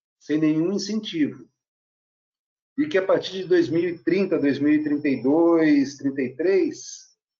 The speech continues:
o market share de venda de veículo elétrico no mundo já vai ser, já vai ultrapassar o de veículos a combustão. Então, nós estamos falando de coisas de daqui a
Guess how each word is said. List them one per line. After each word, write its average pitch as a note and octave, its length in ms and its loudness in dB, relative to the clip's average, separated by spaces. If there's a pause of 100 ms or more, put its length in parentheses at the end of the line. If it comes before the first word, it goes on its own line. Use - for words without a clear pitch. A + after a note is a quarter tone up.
(200)
o A#2 80 -4
market F3+ 340 -2
share D3 320 -2
de C3+ 120 -4
venda C#3 280 0
de B2+ 120 -4
veículo D3 420 0
elétrico C3+ 580 -2
no B2+ 160 0
mundo F#3 600 -4 (1000)
já C3 160 2
vai D3 160 2
ser, E3+ 560 0 (380)
já B2+ 160 0
vai C#3+ 180 2
ultrapassar E3 800 0
o D#3 80 -4
de C3+ 80 -6
veículos C#3+ 440 0
a D#3 80 0
combustão. D3+ 640 -4 (2000)
Então, A2+ 160 -4
nós C3 140 0
estamos F3+ 200 -2
falando D#3 340 0
de E3+ 120 -10
coisas D3+ 420 -2
de E3+ 100 -2
daqui F3 400 -2
a F3 280 -2